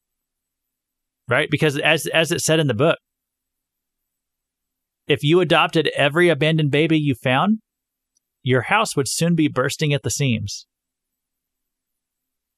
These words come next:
I mean, it's easy to say, "Oh, yeah, I'd go save the baby.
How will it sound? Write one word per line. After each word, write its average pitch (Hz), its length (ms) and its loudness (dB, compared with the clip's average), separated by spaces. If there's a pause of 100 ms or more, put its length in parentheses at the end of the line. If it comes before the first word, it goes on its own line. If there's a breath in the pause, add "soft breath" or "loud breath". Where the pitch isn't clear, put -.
(1000)
I 143 100 0
mean, 180 140 2
it's 185 160 0
easy 311 260 4
to 160 80 2
say, 147 340 2
"Oh, 247 200 6
yeah, 208 180 2
I'd 202 140 2
go 185 100 2
save 135 280 0
the 117 100 0
baby. 123 360 0